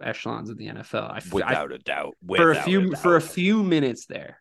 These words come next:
Speaker 1: for a few
Speaker 2: Bro.
Speaker 1: minutes, I w-, I began feeling like I had the best player in the N F L.
Speaker 2: He averages, so he averages, I saw a stat today that, like, he averages more rushing yards per game over the last eight games than anyone in the league,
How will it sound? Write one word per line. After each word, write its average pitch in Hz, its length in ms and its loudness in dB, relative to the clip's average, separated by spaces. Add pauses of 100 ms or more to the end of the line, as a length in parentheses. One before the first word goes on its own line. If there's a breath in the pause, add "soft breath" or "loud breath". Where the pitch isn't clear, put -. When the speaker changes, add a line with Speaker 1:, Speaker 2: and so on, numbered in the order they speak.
Speaker 1:
for 127 180 2
a 120 40 -2
few - 220 -2
Speaker 2:
Bro. 143 100 4
Speaker 1:
minutes, 123 460 -6
I 117 120 -2
w-, 120 240 2
I 120 120 -2
began 120 380 -2
feeling 113 320 -6
like 110 100 -8
I 107 80 -8
had 107 100 -10
the 113 80 -8
best 104 240 -14
player - 160 -10
in 95 80 -16
the 82 100 -14
N 85 60 -14
F 107 80 -12
L. 113 60 -2
Speaker 2:
He 110 80 0
averages, 107 840 0
so 98 240 -2
he 98 240 -6
averages, 90 560 0
I 90 80 -6
saw 87 240 -4
a 87 40 -8
stat 80 320 -4
today 76 280 -6
that, 76 180 -10
like, 78 160 -6
he 82 180 -4
averages 82 640 -4 (420 soft breath)
more 98 220 0
rushing 85 420 -4
yards 80 340 -6
per 87 260 -10
game 78 360 -8
over 73 280 -10
the 82 100 -4
last 80 420 -4
eight 90 240 -6
games 82 460 -4 (300 soft breath)
than 98 160 -2
anyone 101 520 -2
in 101 120 -2
the 92 100 0
league, 87 380 -4